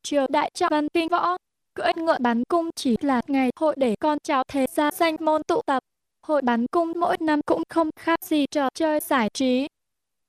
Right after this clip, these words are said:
Cho đến khi Tiêu Kỳ chủ chính, làn gió thượng võ đại thịnh, hậu duệ quý tộc, quan lại đua nhau học bắn cung cưỡi ngựa mưu cầu danh lợi.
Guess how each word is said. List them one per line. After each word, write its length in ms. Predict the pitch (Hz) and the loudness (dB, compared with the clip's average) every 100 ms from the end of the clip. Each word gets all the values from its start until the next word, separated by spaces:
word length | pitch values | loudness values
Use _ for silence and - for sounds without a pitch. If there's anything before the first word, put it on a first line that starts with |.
| _ _ _ _ | _ _ _ _
Cho 180 | - 302 | -2 0
đến 200 | 254 247 - | 2 0 0
khi 200 | - 302 | -2 0
Tiêu 200 | 349 330 | 0 -2
Kỳ 200 | 302 277 | 0 0
chủ 240 | - 285 214 | 0 0 0
chính, 320 | - 262 247 - _ _ | 0 0 0 -2 _ _
làn 260 | 285 285 247 | -2 0 0
gió 240 | - 269 254 | -2 0 0
thượng 220 | - 320 | 0 0
võ 160 | 349 349 | 0 0
đại 220 | 294 - | 0 0
thịnh, 180 | 339 359 - _ _ _ | 0 -2 -4 _ _ _
hậu 180 | 330 - | -2 -2
duệ 240 | - 320 | 0 0
quý 200 | - 262 | 2 -2
tộc, 220 | 294 262 - _ _ _ | 0 -2 -4 _ _ _
quan 240 | 302 294 294 | -2 0 0
lại 180 | 320 311 | -2 0
đua 160 | 339 | 0
nhau 260 | 330 320 320 | 0 0 -2
học 180 | - 269 - | 0 -2 0
bắn 260 | 240 233 | 0 0
cung 260 | - 339 330 | 0 0 0
cưỡi 200 | - - | -2 -2
ngựa 220 | 330 320 311 | 0 0 0
mưu 220 | 330 320 | 0 0
cầu 240 | - 294 | 0 -2
danh 240 | 269 339 320 | 0 0 0
lợi. 260 | 320 311 | 0 0